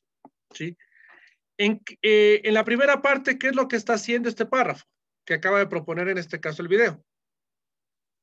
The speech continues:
Definición, causa-efecto, evaluación, ejemplificación, analogía, generalización,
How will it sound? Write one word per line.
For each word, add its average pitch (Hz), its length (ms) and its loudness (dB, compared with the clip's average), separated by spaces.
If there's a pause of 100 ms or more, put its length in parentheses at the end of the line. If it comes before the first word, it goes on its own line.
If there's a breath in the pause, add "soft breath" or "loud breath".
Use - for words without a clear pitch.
Definición, 185 760 0 (100)
causa-efecto, 220 960 -2 (160)
evaluación, 175 840 -2
ejemplificación, 175 840 -4
analogía, 214 640 -4 (800)
generalización, 185 880 -4